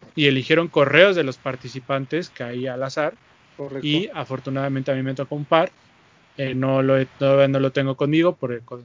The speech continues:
Speaker 1: cuestiones de envío, que está en paquetería Tío Romy, pero, eh, <laughs> a reserva de lo que yo veo en vivo,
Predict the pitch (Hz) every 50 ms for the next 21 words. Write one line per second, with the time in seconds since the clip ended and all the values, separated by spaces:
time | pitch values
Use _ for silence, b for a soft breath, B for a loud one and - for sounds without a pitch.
0 | 127 _ - 127 - - 143 143 143 131 131 127 131 139 147 147 160 185 - -
1 | 127 - - 139 127 131 127 131 - 127 - - 143 - 127 127 127 123 - 135
2 | 135 131 - 147 143 147 156 185 - _ _ b b b b b b b b b
3 | _ _ - 196 196 185 180 185 220 254 - _ _ _ _ _ _ _ _ _
4 | _ _ _ _ - 175 160 156 156 151 156 147 147 147 147 147 151 151 156 151
5 | 151 156 165 - - 170 151 - 156 147 - 185 208 214 220 214 196 175 151 143
6 | - 151 143 151 156 170 175 170 160 160 160 160 175 185 190 208 -